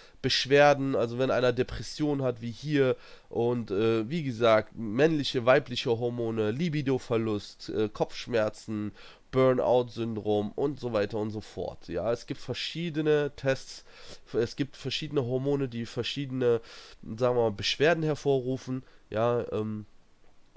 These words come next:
ihr könnt hier, wie gesagt, bestellen und ja, geht schnell, unkompliziert. Und ich würd sagen, ihr guckt's euch am besten mal an.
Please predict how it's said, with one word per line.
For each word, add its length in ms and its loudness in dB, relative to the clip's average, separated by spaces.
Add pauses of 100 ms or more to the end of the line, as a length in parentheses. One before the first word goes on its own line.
ihr 180 -2
könnt 340 -4
hier, 540 0
wie 100 -8
gesagt, 420 -4
bestellen 580 0 (480)
und 760 0
ja, 240 0 (200)
geht 180 -2
schnell, 360 2
unkompliziert. 1040 -4 (1160)
Und 160 0
ich 120 -10
würd 160 -2
sagen, 480 4
ihr 160 -6
guckt's 380 -6
euch 180 -2
am 100 -2
besten 280 0
mal 160 0
an. 260 -2